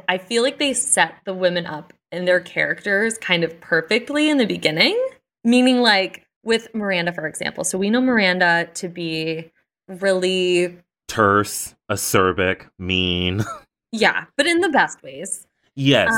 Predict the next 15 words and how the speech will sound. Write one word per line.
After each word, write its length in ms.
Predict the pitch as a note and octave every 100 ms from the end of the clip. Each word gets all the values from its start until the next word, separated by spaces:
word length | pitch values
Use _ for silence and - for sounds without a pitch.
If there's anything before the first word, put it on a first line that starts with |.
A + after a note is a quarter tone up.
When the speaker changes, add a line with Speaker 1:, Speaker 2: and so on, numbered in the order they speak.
| G#2+ G2
Speaker 2:
I 60 | B2+
Speaker 1:
Um, 80 |
Speaker 2:
mean, 160 | C3 B2+
she's 400 | C3 A#3 D4+ F#3 -
really, 800 | A2 G2+ G#2+ A#2+ B2 A#2+ A#2 A#2
I 80 | A#2
mean, 220 | C3+ C3+
they're 100 | C#3
all 300 | C#3 C#3 E3
the 100 | D#3
most 220 | C3 A2
exaggerated 800 | A2 E2 F#2+ F#2+ F2+ F#2 F2+ E2+
versions 420 | D#2 F2 E2 F#2 F#2
of 120 | F#2+
themselves, 600 | G#2 G#2 G#2+ G2+ A2